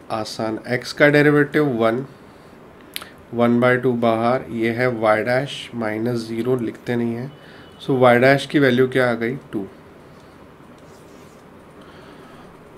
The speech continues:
तो ये निपट गया यहाँ पे। Sixth question है y equals to e raise to x minus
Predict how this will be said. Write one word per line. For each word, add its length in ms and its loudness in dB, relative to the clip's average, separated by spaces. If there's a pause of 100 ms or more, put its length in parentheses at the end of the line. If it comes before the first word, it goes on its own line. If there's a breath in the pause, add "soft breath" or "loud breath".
तो 60 -2
ये 160 4
निपट 320 2
गया 160 4
यहाँ 160 4
पे। 160 -4 (1500 loud breath)
Sixth 360 -2
question 460 6
है 120 6 (200)
y 640 8 (200)
equals 580 0 (120)
to 100 0 (400)
e 320 0
raise 340 4 (220)
to 80 0 (260)
x 320 4 (140)
minus 580 -10